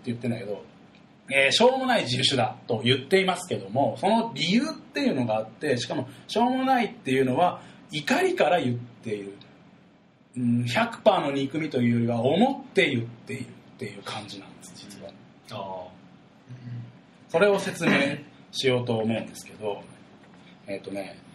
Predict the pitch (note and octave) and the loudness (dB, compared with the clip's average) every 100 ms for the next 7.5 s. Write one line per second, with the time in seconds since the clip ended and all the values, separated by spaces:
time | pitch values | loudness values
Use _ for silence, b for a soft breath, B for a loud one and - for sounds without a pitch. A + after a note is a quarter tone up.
0 | B B - - D3 E3+ C#3+ G#3 A3+ A#3 | B B -20 -8 -2 0 4 4 4 0
1 | - - - A2 G#2+ - G#2 F#2 F#2 G2+ | -2 -6 -8 -12 -10 -6 -4 -4 -6 -8
2 | - - - B - F3 C4 C4 A#3 C4 | -10 -16 -20 B 2 2 4 2 0 0
3 | B3+ - C#3 B2 A#2+ - - - - - | 0 0 -2 -2 -2 -8 -20 -20 -14 -12
4 | - A#2 A2 C3 - - - - - - | -6 -2 2 2 0 -10 -20 -20 -20 -20
5 | - D#3 D3+ A3+ A3 A3 G#3+ G#3+ - - | -6 -4 2 2 2 2 2 0 -2 -6
6 | D3+ C#3+ D#3 D3+ A#2 - C#3 C#3 C#3 C#3 | -2 2 2 2 0 0 0 0 -4 -6
7 | - G#3+ G3+ - | 0 4 4 0